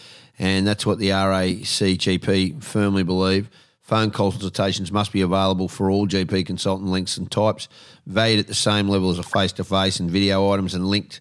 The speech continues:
to a patient usual G P with the exception providers. Uh, it has to happen. Uh, Bruce, great to chat. We're gonna chat again, mate, because, uh, I enjoyed that. Um,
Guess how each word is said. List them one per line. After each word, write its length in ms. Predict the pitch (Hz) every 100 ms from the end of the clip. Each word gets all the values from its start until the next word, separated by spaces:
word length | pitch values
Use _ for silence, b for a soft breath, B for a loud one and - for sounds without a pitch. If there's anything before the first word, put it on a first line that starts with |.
| b b _ -
to 80 | 92
a 60 |
patient 520 | 78 104 98 101 92
usual 300 | 101 101 95
G 240 | 85 98 92
P 380 | 104 98 95 -
with 200 | 101 90
the 60 |
exception 400 | 90 - 92 -
providers. 480 | 87 92 92 90 82
Uh, 220 | - 101 -
it 200 | 101 104
has 260 | 110 107
to 100 | -
happen. 420 | 92 87 - 82 b b b _
Uh, 80 | -
Bruce, 400 | 113 139 135 -
great 240 | - 147
to 60 | 131
chat. 180 | - 127
We're 80 | 135
gonna 160 | 156
chat 200 | 143 151
again, 320 | 117 117 113
mate, 240 | 101 104 -
because, 360 | 110 117 98
uh, 180 | 107 104
I 80 | 107
enjoyed 380 | 104 113 113 95
that. 280 | 101 110 107
Um, 460 | 104 104 98 95